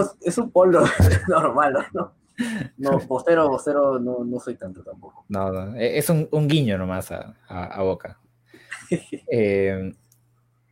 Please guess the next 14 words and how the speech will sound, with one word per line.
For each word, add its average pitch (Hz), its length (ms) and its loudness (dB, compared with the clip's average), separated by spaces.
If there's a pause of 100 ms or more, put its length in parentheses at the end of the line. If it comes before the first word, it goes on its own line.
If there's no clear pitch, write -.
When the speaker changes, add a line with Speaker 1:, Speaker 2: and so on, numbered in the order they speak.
Speaker 2:
a 127 120 0
ver, 143 200 4
a-, 120 200 0
acá 147 200 0
nos 180 140 0
están 165 240 0
preguntando 147 560 0
qué 151 80 0
opinamos 143 560 0
sobre 113 300 0
lo 101 140 -2
que 95 120 -2
dijo 117 640 0
Marulanda. 98 680 -2